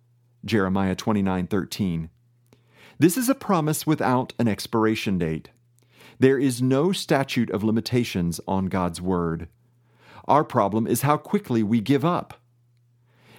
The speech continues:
Have you forgotten that God is not bound by time? It takes faith to wait a lifetime for what you've always hoped was true. If only we are willing to wait.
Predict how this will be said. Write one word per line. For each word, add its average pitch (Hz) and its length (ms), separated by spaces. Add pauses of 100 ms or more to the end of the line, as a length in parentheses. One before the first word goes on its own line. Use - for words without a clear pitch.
Have 143 160
you 127 140
forgotten 110 600
that 107 180
God 92 460
is 101 180
not 110 320
bound 101 400
by 92 160
time? 101 560 (960)
It 127 220
takes - 400
faith 135 520
to 120 120
wait 107 340
a 104 80
lifetime 95 760
for 107 140
what 104 200
you've 107 180
always 107 400
hoped - 340
was 98 180
true. 87 460 (1120)
If 110 180 (140)
only 120 460
we 87 160
are 85 140
willing 107 600 (280)
to 127 120
wait. 78 420